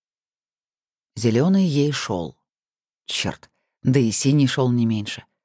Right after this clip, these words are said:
Поглядывая на отошедшую в сторону Карину, я вдруг задумался, что было бы,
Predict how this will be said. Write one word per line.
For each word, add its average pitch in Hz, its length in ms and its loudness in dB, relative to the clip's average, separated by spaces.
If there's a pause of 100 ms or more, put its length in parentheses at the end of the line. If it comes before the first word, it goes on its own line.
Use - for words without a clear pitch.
(540)
Поглядывая 131 560 2
на 127 180 4
отошедшую 131 580 -2
в - 40 -8
сторону 127 320 0
Карину, 143 360 0
я 123 180 2
вдруг 131 260 -2
задумался, 131 600 -2 (460)
что - 260 0
было 151 300 2
бы, 104 240 -8